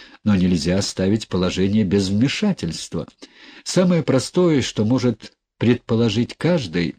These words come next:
пропаганда здоровья среди здоровых. Кажется очень логичным. Никто и не собирается выступать против.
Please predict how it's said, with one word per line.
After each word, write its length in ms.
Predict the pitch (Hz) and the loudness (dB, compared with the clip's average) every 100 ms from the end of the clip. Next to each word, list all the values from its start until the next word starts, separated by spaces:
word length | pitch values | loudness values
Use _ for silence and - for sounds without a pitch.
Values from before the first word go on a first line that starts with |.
| - | -2
пропаганда 1000 | 120 120 107 95 76 101 175 175 156 143 | 0 0 0 -2 -2 0 0 0 -2 -4
здоровья 640 | 101 92 90 131 139 143 | -4 -2 0 0 0 -4
среди 440 | - 87 90 76 | -6 -4 -2 0
здоровых. 600 | 120 95 110 98 76 - - _ _ _ _ _ _ _ _ _ _ - | -2 -2 -2 0 -2 -6 -16 _ _ _ _ _ _ _ _ _ _ -2
Кажется 560 | 139 170 180 - 180 | 0 0 -2 0 -2
очень 420 | - 101 98 127 | 0 0 0 -2
логичным. 840 | 143 151 98 87 - - 85 80 - | -2 -2 -2 -4 -4 -8 -8 -8 -4
Никто 420 | 110 117 - 107 | 2 2 2 2
и 80 | 117 | 2
не 120 | 139 | 2
собирается 640 | 160 185 190 196 123 - 90 | 0 0 2 2 0 -2 -4
выступать 600 | 87 - 95 90 90 - | -4 -4 -4 -2 -4 -4
против. 680 | 107 98 - - 76 - | 0 0 -2 -8 -12 -16